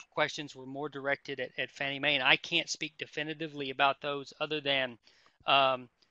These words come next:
um, I, I don't think that, uh, on the Capital Magnet Fund, they don't have much sway on how that money is distributed. It just comes from their proceeds.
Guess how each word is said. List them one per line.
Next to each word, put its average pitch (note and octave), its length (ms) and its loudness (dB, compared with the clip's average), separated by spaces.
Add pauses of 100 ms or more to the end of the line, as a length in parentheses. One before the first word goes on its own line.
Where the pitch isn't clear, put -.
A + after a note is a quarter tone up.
(400)
um, C3+ 400 4 (200)
I, C#3 120 6 (100)
I C#3+ 120 6 (120)
don't E3+ 300 -2
think D#3 280 -2
that, C3+ 200 0 (260)
uh, C3+ 240 -2
on C#3+ 160 -4
the C3+ 60 -8
Capital C#3+ 360 2
Magnet C#3 380 2
Fund, C3 340 -4 (380)
they D3 140 8
don't D#3 200 0
have C#3+ 220 4
much C#3 240 -4
sway C#3+ 280 0
on C3 100 -4
how C#3+ 180 4
that C3+ 160 4
money C#3 260 0
is A#2+ 100 -8
distributed. B2+ 600 -8
It C3 80 -6
just C#3+ 220 -4
comes D3 240 -6
from C3+ 140 -12
their B2+ 140 -2
proceeds. D#3 600 -4